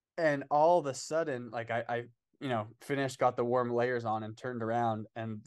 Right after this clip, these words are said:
there must have been, like, twenty or thirty people. I knew, m-, like, a third of them,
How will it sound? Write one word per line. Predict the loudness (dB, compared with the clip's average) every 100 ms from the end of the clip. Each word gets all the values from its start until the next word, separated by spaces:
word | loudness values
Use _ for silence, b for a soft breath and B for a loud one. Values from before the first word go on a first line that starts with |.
| -12
there | -2 -2
must | 0 -2 -2 -4
have | -6
been, | -4
like, | -6 -8
twenty | -8 -6 -4
or | -4
thirty | -4 -4 -6
people. | -8 -8 -4 -4 -4
I | -6 -8
knew, | -6 -8
m-, | -8 -12 -10
like, | -8 -8
a | -8
third | -6 -4 -4
of | -6
them, | -8 -8